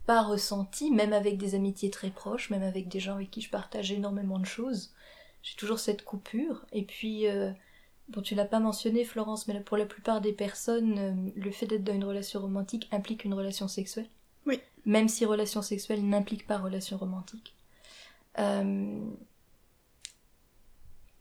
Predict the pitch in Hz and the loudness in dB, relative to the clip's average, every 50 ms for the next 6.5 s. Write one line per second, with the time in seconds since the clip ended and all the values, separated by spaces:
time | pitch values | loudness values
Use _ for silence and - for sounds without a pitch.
0 | - - - 226 208 196 202 196 - 208 190 190 190 180 196 190 196 214 226 226 | -6 0 2 4 4 4 4 2 2 2 2 2 2 2 2 2 4 2 2 2
1 | 208 185 - - - 190 196 185 185 190 - 226 220 - - - 190 180 185 190 | 2 2 2 0 0 0 -2 -2 -2 -2 -2 -2 -4 -4 -4 -6 -6 -4 -4 -2
2 | 185 190 190 190 - - 190 190 - - - 196 190 196 202 196 196 190 - 202 | 0 0 0 0 0 -2 -4 -6 -6 -6 -2 0 2 2 4 4 2 4 2 2
3 | 185 - - - 220 208 202 196 190 - 208 202 185 180 190 190 190 196 190 190 | 0 0 -2 -2 -4 -2 -2 -2 0 0 0 0 -2 0 0 0 2 2 2 0
4 | 190 - - 214 185 185 190 190 - - 254 226 196 - - 196 190 - 208 196 | 0 -2 -4 -2 -2 -2 -4 -6 -4 -4 -4 -4 -4 -4 -8 -6 -6 -4 -4 -2
5 | - 196 190 185 175 185 190 190 185 190 190 196 - 208 196 - 190 185 185 190 | 0 0 0 0 0 0 0 0 0 0 -2 -2 -2 -4 -4 -2 -4 -4 -2 -2
6 | 190 196 196 202 196 190 202 202 214 220 | -2 -2 -2 -2 -4 -4 -4 -6 -6 -6